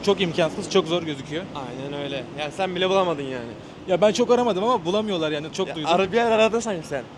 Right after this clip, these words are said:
Speaker 1: Bir yer aradım harbiden ama
Speaker 2: Yine bulamadın
Speaker 1: yok yani,
Speaker 2: o zaman,
Speaker 1: evet,
Speaker 2: değil mi?
Speaker 1: bulamadım.
Speaker 2: Yani bakın,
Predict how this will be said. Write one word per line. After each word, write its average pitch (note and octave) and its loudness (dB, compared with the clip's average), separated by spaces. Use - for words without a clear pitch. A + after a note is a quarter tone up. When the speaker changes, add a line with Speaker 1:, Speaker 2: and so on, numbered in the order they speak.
Speaker 1:
Bir G#3 -4
yer A#3+ -2
aradım A#3 -4
harbiden G#3 0
ama A#3 0
Speaker 2:
Yine F#3+ 0
bulamadın G3+ 4
Speaker 1:
yok D#3+ 0
yani, C#3 2
Speaker 2:
o C3+ -2
zaman, C#3+ -2
Speaker 1:
evet, D3 -2
Speaker 2:
değil F3 -4
mi? D3 -4
Speaker 1:
bulamadım. D3 -4
Speaker 2:
Yani F3+ 6
bakın, A#3 6